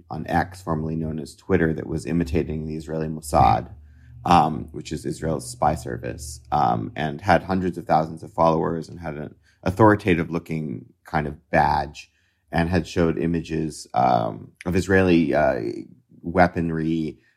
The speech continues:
I think it was, uh, the iron beam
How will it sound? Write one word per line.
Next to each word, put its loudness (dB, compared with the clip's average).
I -16
think -2
it 0
was, -2
uh, 0
the -2
iron 2
beam 2